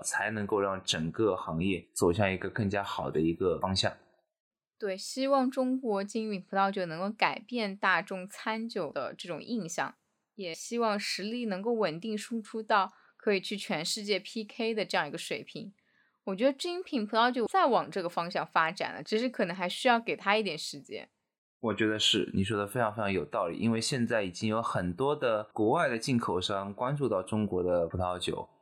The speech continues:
Speaker 1: 已经把中国的一些精品葡萄酒引进到了国外，进行一个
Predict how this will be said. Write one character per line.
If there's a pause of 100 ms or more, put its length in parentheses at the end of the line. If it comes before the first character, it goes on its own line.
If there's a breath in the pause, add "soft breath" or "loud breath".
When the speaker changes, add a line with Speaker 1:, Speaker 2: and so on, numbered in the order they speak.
Speaker 1:
已
经
把
中
国
的
一
些
精
品
葡
萄
酒
引
进
到
了
国
外，
进
行
一
个